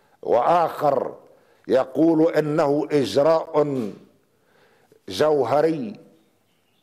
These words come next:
اليمين أولاً الأمر لا يتعلق بإجراء، وبإجراء مستحيل كما ادعى البعض ذلك، لينظروا لا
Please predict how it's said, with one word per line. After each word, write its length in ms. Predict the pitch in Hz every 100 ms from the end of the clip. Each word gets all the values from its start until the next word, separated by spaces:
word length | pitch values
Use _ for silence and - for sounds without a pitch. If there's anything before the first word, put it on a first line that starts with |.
| _ _ _ _ _ _ _ _ _ _ _ _ _ _ _ _ _ _ _ _ _ _ _ _ _ _ _ _ -
اليمين 720 | 135 151 147 165 151 104 76 - _ _ _ _
أولاً 400 | 131 143 151 143
الأمر 420 | 127 123 139 143 131
لا 100 | 127
يتعلق 460 | 123 123 127 -
بإجراء، 760 | 107 120 117 101 110 107 - - - _ _ _ _
وبإجراء 680 | - 123 127 104 123 131 -
مستحيل 880 | 117 117 113 - 139 - 147 131 - -
كما 220 | 110 101
ادعى 340 | 95 85 101
البعض 440 | 104 95 117 107 98
ذلك، 440 | 113 135 139 131 - - _ _ _ _ _ _ _ _ _ _ _ _ _ _ _ _ -
لينظروا 760 | 113 156 180 147 151 180 170 - - - _ _ _ _ _ _ _ -
لا 500 | 101 156 185 143